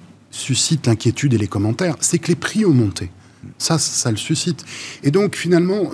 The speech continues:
si on ne détient pas assez d'actions, qu'est-ce qu'on peut redouter ? d'être le dernier acheteur, de celui qui va acheter au plus haut, le tout dernier. Et donc, qu'est-ce qu'on peut se demander ? Est-ce que c'est une bulle ?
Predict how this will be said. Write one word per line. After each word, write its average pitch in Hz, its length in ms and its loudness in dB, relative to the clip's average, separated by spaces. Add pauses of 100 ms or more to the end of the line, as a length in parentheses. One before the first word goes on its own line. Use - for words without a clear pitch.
si - 180 -2
on 202 60 4
ne 196 60 2
détient 170 300 2
pas 160 240 0
assez 135 240 0
d'actions, 117 460 0 (640)
qu'est-ce - 200 -2
qu'on - 120 -2
peut 131 140 2
redouter ? 110 520 0 (340)
d'être 107 240 2
le 139 100 6
dernier 147 380 2
acheteur, 160 540 -2 (100)
de 120 120 0
celui 135 260 4
qui 131 120 -2
va 123 100 4
acheter 131 320 0
au 139 100 6
plus 143 260 0
haut, 156 180 4 (240)
le 120 100 2
tout 147 140 -2
dernier. 139 400 4 (260)
Et 139 80 6
donc, 156 240 4
qu'est-ce 151 200 0
qu'on 139 140 2
peut 127 160 -2
se 113 80 -4
demander ? 120 320 4
Est-ce 110 160 -2
que 131 100 -4
c'est 135 220 -4
une 165 120 2
bulle ? 156 260 2